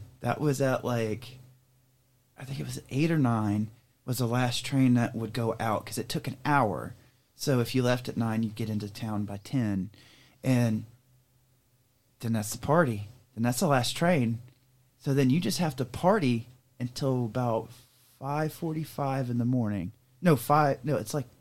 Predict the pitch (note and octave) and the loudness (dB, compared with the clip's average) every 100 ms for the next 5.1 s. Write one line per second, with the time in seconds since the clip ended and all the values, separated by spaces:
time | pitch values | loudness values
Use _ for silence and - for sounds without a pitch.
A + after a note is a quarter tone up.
0 | _ _ _ _ _ _ _ _ _ D#3+ | _ _ _ _ _ _ _ _ _ 0
1 | F#3 - F#3+ G3+ - G2+ A2+ - C3+ B2+ | 0 0 -4 -4 -2 0 0 0 -4 -2
2 | C#3+ - - D3 D3 C#3+ - D3+ D3+ - | -4 -6 -4 -2 -2 -4 -6 -2 0 -2
3 | - - - D#3+ F3 G#3+ - E3+ E3 C#3 | -16 -10 -2 0 2 2 2 2 0 0
4 | C#3 C3+ C3 A#2 - - B2+ F#2 - - | 0 2 2 -2 -4 -4 -2 -4 -6 -8
5 | - | -8